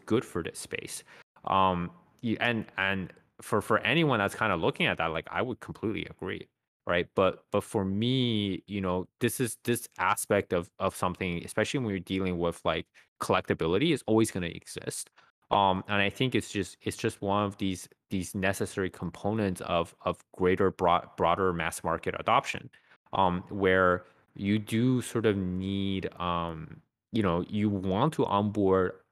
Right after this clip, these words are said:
a ton of people into the space where they're, they're participating in N F Ts, they're collecting them, uh, and they're just,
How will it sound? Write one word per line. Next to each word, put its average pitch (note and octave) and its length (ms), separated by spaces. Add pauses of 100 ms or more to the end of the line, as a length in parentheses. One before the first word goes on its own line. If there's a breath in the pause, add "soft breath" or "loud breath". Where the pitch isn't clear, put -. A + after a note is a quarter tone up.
(360)
a F#2 120
ton G#2 260
of G2 180 (220)
people - 600
into G2 280
the F#2 100
space E2 480
where F2+ 220
they're, E2+ 280 (220)
they're - 80
participating F#2+ 600
in F#2 80
N F2 80
F E2+ 160
Ts, E2 240
they're E2+ 100
collecting D#2+ 560
them, F#2+ 340 (360 soft breath)
uh, F2 220
and F#2 180
they're F2+ 140
just, F2 220